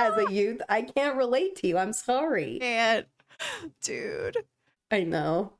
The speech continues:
Speaker 2: The ch-, yeah, the chat rooms, I would pretend to be a twenty-one female Florida.
Speaker 1: Yeah,
Speaker 2: Definitely
Speaker 1: yeah.
Speaker 2: not a child.
Speaker 1: Definitely not, you know? I
Speaker 2: Um,
Speaker 1: wish that I was smart enough to say that I was older.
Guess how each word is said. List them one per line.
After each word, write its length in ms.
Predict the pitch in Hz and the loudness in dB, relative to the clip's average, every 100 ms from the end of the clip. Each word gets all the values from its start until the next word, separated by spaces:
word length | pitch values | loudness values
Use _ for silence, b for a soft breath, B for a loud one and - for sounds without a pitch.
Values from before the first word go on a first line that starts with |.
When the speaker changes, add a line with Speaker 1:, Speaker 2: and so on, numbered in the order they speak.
| _ | _
Speaker 2:
The 100 | 226 | 0
ch-, 180 | - - | 0 -2
yeah, 300 | 196 185 165 | 2 4 4
the 140 | 170 208 | 2 2
chat 280 | - 233 - | 6 6 6
rooms, 360 | 254 254 254 | 6 8 6
I 100 | - | 6
would 140 | 208 196 | 6 6
pretend 360 | 202 202 185 | 4 2 0
to 80 | 202 | 0
be 320 | 196 185 180 - | 0 4 4 4
a 100 | 185 - B B _ - | 0 -4 B B _ -8
twenty-one 840 | - 269 277 277 269 269 277 269 - | 2 6 8 8 8 8 8 6 2
female 420 | - 262 247 254 | 4 6 6 6
Florida. 800 | 254 240 214 208 202 208 214 226 _ _ _ _ _ _ - | 4 4 4 2 2 2 2 0 _ _ _ _ _ _ -4
Speaker 1:
Yeah, 340 | 202 180 165 | 0 2 4
Speaker 2:
Definitely 480 | 190 208 247 240 240 | 6 6 8 8 8
Speaker 1:
yeah. 60 | 240 | 8
Speaker 2:
not 380 | 208 190 190 - | 8 8 8 8
a 120 | 202 | 6
child. 580 | 226 190 180 190 175 185 180 - _ _ _ _ _ _ _ _ | 6 6 6 6 4 0 -4 -18 _ _ _ _ _ _ _ _
Speaker 1:
Definitely 720 | - 269 294 294 185 170 170 190 _ | 0 0 2 0 2 0 0 -4 _
not, 480 | 190 175 160 160 - _ _ 208 | -2 0 2 0 -4 _ _ -2
you 100 | 196 | 0
know? 220 | 185 196 | 2 0
I 240 | 220 92 233 | 0 2 4
Speaker 2:
Um, 120 | 214 | 4
Speaker 1:
wish 260 | 277 294 | 2 2
that 120 | 294 262 | 2 2
I 100 | 247 | 2
was 180 | 214 - | 0 0
smart 260 | 202 196 | 2 2
enough 240 | 202 208 208 | 2 0 0
to 220 | 180 170 | 0 0
say 260 | - 175 165 | 2 2 2
that 140 | 170 | 2
I 60 | 156 | 2
was 160 | 156 | 2
older. 460 | 151 151 131 147 | 0 0 0 0